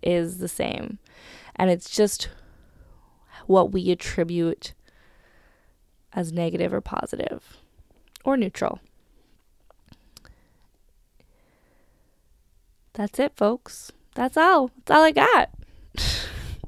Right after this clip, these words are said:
I think you're super rad. I am stoked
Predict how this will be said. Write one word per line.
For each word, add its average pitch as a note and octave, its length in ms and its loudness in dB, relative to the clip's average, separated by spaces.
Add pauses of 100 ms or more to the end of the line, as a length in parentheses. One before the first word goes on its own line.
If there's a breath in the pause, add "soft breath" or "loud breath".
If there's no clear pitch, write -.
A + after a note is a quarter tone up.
(1500 loud breath)
I A3+ 80 0
think A3+ 240 0
you're C4+ 100 -2
super B3 380 -2
rad. G3+ 600 8 (1400)
I G3 580 0
am F#3+ 580 0 (1800 soft breath)
stoked - 920 -2